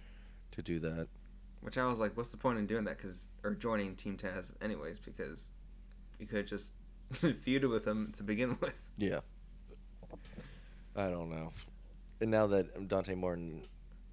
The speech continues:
Speaker 1: did that, it's like you haven't seen Lio Rush really for, like,
Speaker 2: Yeah.
Speaker 1: two weeks. Um,
Speaker 2: It's weird.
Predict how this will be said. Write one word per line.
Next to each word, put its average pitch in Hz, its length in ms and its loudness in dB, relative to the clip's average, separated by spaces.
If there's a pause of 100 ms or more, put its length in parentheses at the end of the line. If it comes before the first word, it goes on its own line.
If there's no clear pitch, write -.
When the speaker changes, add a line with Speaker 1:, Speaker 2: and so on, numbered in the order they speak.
(440)
Speaker 1:
did 92 180 2
that, 87 240 8
it's 87 220 -4
like 87 140 -2
you 87 80 4
haven't 82 200 2
seen 80 340 -4
Lio 80 220 0
Rush 80 340 -2
really 80 320 -2 (300)
for, 78 260 -6 (380)
like, 82 140 -8
Speaker 2:
Yeah. 101 160 -2 (100)
Speaker 1:
two 78 140 -8
weeks. 80 340 -8 (1120)
Um, 87 380 4
Speaker 2:
It's - 80 -8
weird. - 240 -10